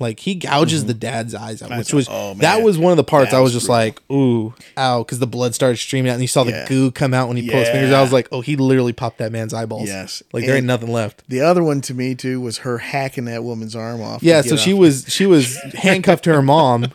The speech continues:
Speaker 1: Her mom was in a wheelchair. Well, the dad shot the
Speaker 2: Yeah.
Speaker 1: mom.
Speaker 2: Yeah.
Speaker 1: She fell into the pool, and the daughter's holding on 'cause there's an empty pool in this place.
Speaker 2: Yeah.
Speaker 1: And the daughter's holding on, and she grabs a freaking saw and starts cut, sawing off her
Speaker 2: Uh,
Speaker 1: mom's
Speaker 2: oh,
Speaker 1: arm.
Speaker 2: so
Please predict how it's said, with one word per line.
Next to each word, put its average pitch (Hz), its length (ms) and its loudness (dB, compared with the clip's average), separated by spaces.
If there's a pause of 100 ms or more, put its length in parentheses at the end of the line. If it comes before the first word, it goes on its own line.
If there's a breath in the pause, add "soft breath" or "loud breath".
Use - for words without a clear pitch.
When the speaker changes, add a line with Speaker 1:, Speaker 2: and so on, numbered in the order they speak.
Speaker 1:
Her 156 100 0
mom 165 180 4
was 160 140 4
in 131 60 4
a 127 40 0
wheelchair. 139 340 4
Well, 123 220 4
the 117 140 -2
dad 147 260 0
shot 147 240 2
the 147 60 -2
Speaker 2:
Yeah. 135 60 0
Speaker 1:
mom. 143 400 4 (280)
Speaker 2:
Yeah. 139 140 -2
Speaker 1:
She 156 200 2
fell 190 300 6
into 160 180 2
the 131 80 2
pool, 160 460 6 (240 loud breath)
and 143 100 2
the 143 60 4
daughter's 175 380 4
holding 180 300 4
on 170 120 0
'cause 131 80 -6
there's 143 120 -2
an 143 60 0
empty 143 220 -2
pool 202 240 4
in 147 80 2
this 113 160 -4
place. 120 440 -10
Speaker 2:
Yeah. 113 300 -6 (160)
Speaker 1:
And 147 100 -2
the 139 40 -4
daughter's 170 320 2
holding 165 180 4
on, 170 220 4
and 131 80 -4
she 185 180 -4
grabs 165 460 0
a 120 60 -4
freaking 147 420 -4
saw 175 260 6
and 139 100 2
starts - 240 0
cut, - 240 -4
sawing 156 300 2
off 147 140 4
her 143 80 0
Speaker 2:
Uh, - 20 -2
Speaker 1:
mom's 143 300 4
Speaker 2:
oh, 151 40 6
Speaker 1:
arm. 156 320 6
Speaker 2:
so 120 40 -4